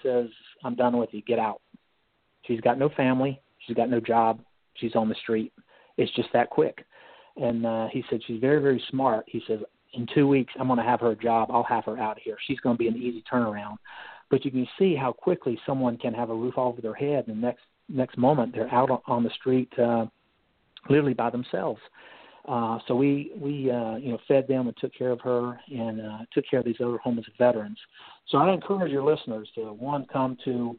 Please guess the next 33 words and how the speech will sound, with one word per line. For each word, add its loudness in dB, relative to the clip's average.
the -6
Benghazi 2
Memorial, 0
which -10
we're -6
going 0
on, -2
uh, -8
Saturday, 4
three 4
November 2
at -14
three 0
o'clock 0
at -4
the -8
Hyatt 2
Regency, -4
uh, 2
Riverfront 2
downtown. -2
Guest 4
speaker -2
gonna 4
be 2
Dinesh 0
D'Souza. 0
You 2
can 2
go 6
to, 0
um, -6
uh, -2